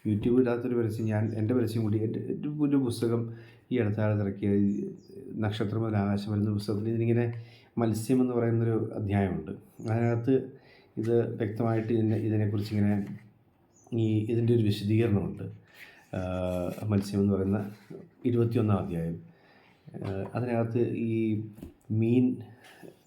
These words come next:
ഈ, ഈ പറഞ്ഞ കാര്യങ്ങളൊക്കെ അതിനകത്ത് ഒന്ന് പരാമർശിക്കുന്നുണ്ട്. ഇതുപോ-, ഇതുപോലുള്ള ചില ആട്, അങ്ങനെയൊക്കെയുള്ള ചില സംഭവങ്ങളാണ് അതിനകത്ത് പറഞ്ഞു വരുന്നത്. ഇപ്പം ഇതിനകത്ത്, ഞാനിത് മുമ്പ് പറഞ്ഞിട്ടുള്ളതാണ്, ഒരു പക്ഷേ ആ-, ആവർത്തന വിരസത ഉണ്ടാകാൻ സാധ്യതയുണ്ട്. ഇക്തൂസ്,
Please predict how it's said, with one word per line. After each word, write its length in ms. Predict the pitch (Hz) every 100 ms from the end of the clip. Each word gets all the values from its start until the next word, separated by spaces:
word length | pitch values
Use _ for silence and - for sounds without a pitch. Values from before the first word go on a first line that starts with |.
| - -
ഈ, 100 | 135 - 127
ഈ 120 | 127 127
പറഞ്ഞ 200 | 127 135
കാര്യങ്ങളൊക്കെ 360 | 127 127 127 113
അതിനകത്ത് 260 | 110 110
ഒന്ന് 180 | 110 110 110 -
പരാമർശിക്കുന്നുണ്ട്. 760 | 110 101 98 98 87 80 82 - - - - - -
ഇതുപോ-, 400 | 98 98 98 101 -
ഇതുപോലുള്ള 480 | 110 107 107 107 107
ചില 160 | 107 110 104 104
ആട്, 340 | 104 104 101 104 104
അങ്ങനെയൊക്കെയുള്ള 480 | 113 113 110 113 113 113 113 - -
ചില 100 | 117
സംഭവങ്ങളാണ് 460 | 113 113 113 98
അതിനകത്ത് 240 | 92 95 98
പറഞ്ഞു 240 | 98 98
വരുന്നത്. 260 | 87 85 - - - - - -
ഇപ്പം 240 | 143 131
ഇതിനകത്ത്, 460 | 131 139 151 147 165 - 147 - 156 - 82 80 80 123 131 127
ഞാനിത് 340 | 127 131 135 143 135 - 117 -
മുമ്പ് 200 | 113 113 127
പറഞ്ഞിട്ടുള്ളതാണ്, 640 | 117 110 113 135 131 98 98 101
ഒരു 80 | 107
പക്ഷേ 360 | 113 110 -
ആ-, 240 | 135 117 113 117
ആവർത്തന 320 | 110 113 123
വിരസത 460 | 120 117 117 123 117
ഉണ്ടാകാൻ 260 | 113 117
സാധ്യതയുണ്ട്. 560 | 113 113 110 113 104 110
ഇക്തൂസ്, 440 | 110 - 113 104